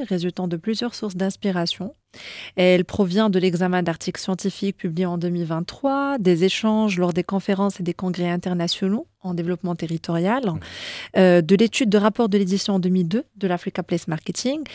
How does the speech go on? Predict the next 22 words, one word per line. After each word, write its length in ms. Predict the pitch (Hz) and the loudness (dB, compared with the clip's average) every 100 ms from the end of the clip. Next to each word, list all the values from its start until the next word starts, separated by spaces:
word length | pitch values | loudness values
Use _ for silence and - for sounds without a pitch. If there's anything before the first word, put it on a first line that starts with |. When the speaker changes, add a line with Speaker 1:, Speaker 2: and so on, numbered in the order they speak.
| - - | -18 -2
Speaker 1:
et 80 | 254 | 2
bien 180 | 202 196 | 6 6
évidemment 440 | 185 185 196 294 | 6 4 2 2
des 80 | 214 | 0
propositions, 840 | - 202 - 185 196 - 208 196 | -2 -4 0 0 2 2 4 4
euh, 120 | 170 | 2
thématiques 760 | 165 - 269 202 - 240 262 480 | 0 0 0 0 0 -2 -2 2
émanant 380 | 190 185 185 233 | 4 6 4 4
des 220 | 202 180 | 4 2
experts 460 | 180 - - 196 202 | 0 -2 0 2 2
ou 40 | |
encore 360 | 175 170 226 220 | 0 0 0 0
des 120 | 170 | -2
discussions 840 | 151 214 - - 196 - 208 208 220 | -2 -4 -4 -4 -2 0 0 0 0
et 140 | - 190 | 2 2
des 160 | 170 | 2
thèmes 320 | 180 - 226 220 | 0 0 0 2
évoqués 420 | 202 175 190 233 | 2 2 -2 0
lors 160 | 214 185 | 0 0
des 100 | 185 | 0
rencontres 440 | 185 196 190 - | -2 -2 -4 -6
publiques 460 | - 233 202 240 | -6 -2 0 0